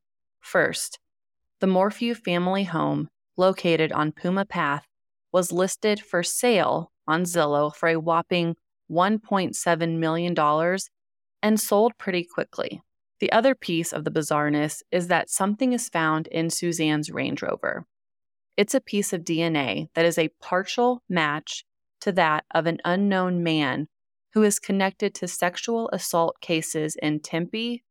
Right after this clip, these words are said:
Phoenix, and Chicago. These two pieces of news shocked everyone. This right here is where I can't help but think there is another solid option that perhaps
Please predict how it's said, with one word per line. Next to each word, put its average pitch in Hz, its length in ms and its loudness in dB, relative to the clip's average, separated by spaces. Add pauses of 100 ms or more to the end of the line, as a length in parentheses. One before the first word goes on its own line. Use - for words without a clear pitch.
Phoenix, 175 580 0
and 165 180 -2
Chicago. - 640 -4 (380)
These 226 280 2
two 208 320 4
pieces 180 400 0
of 160 80 -2
news 151 580 2
shocked 170 460 0
everyone. 143 560 -2 (100)
This 208 320 0
right 262 200 2
here 160 440 0
is 170 160 -2
where 170 100 4
I 165 100 0
can't 185 440 -4
help 170 260 -2
but 165 140 -2
think 160 400 -2
there 170 240 -2
is 190 320 2
another 170 440 0
solid 156 440 0
option 156 480 -2
that 156 220 0 (360)
perhaps 214 720 0